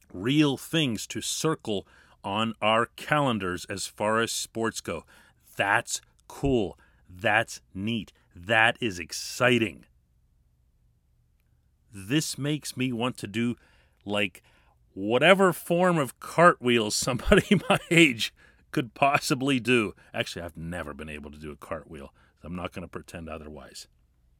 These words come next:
All that we have to do now is persist. Persist. Be smart, be safe, and persist. Don't get overcome by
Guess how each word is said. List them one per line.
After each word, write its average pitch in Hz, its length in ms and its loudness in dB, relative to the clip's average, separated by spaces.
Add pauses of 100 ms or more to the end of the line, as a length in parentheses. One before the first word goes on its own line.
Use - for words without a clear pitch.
(1500)
All 202 320 4
that 208 120 0
we 185 120 0
have 156 300 0
to 131 80 -12
do 139 180 -4
now 87 420 -6 (1120)
is 117 160 -8
persist. - 760 -6 (1500)
Persist. - 680 -10 (560)
Be 196 220 -2
smart, 156 640 -6 (520)
be 156 200 -6
safe, 160 560 -6 (640)
and 101 380 -6 (180)
persist. - 720 -8 (400)
Don't 131 340 -2
get 190 220 -4
overcome 113 760 -6 (320)
by 107 160 -4